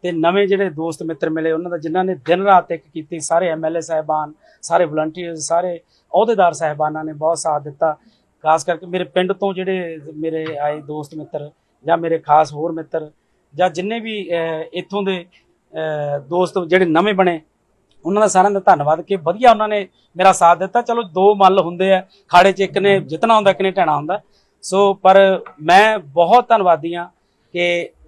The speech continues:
ਇੱਥੇ ਮੈਨੂੰ ਲੋਕਾਂ ਨੇ ਇੰਨਾ ਮਣਾ ਮੋਹੀ ਪਿਆਰ ਦਿੱਤਾ ਔਰ ਨਵੇਂ ਦੋਸਤ ਬਣੇ ਔਰ ਬਾਬਾ, ਅਹ, ਫਰੀਦ ਜੀ ਦੀ ਸਰਜ਼ਮੀਨ ਦੇ ਉੱਤੇ ਮੈਂ ਆਇਆ ਔਰ ਇੱਥੇ ਦੇ,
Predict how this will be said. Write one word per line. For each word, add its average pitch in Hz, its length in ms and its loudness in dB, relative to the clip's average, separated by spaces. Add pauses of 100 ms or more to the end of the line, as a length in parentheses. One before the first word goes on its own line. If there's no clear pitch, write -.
(140)
ਇੱਥੇ 190 360 2
ਮੈਨੂੰ 190 380 -2
ਲੋਕਾਂ 160 360 0
ਨੇ 180 100 0
ਇੰਨਾ 180 260 2
ਮਣਾ 180 220 2
ਮੋਹੀ 170 220 -6
ਪਿਆਰ 156 260 0
ਦਿੱਤਾ 156 400 -2 (240)
ਔਰ 170 140 -2
ਨਵੇਂ 165 280 -2
ਦੋਸਤ 160 340 -6
ਬਣੇ 165 300 -6 (300)
ਔਰ 175 100 0
ਬਾਬਾ, 160 340 4
ਅਹ, 170 520 -2
ਫਰੀਦ 180 300 -4
ਜੀ 185 100 -8
ਦੀ 180 100 -8
ਸਰਜ਼ਮੀਨ 170 500 -6
ਦੇ 175 60 -10
ਉੱਤੇ 170 220 -10
ਮੈਂ 170 160 -2
ਆਇਆ 160 380 0 (360)
ਔਰ 185 140 2 (100)
ਇੱਥੇ 202 360 0
ਦੇ, 226 360 0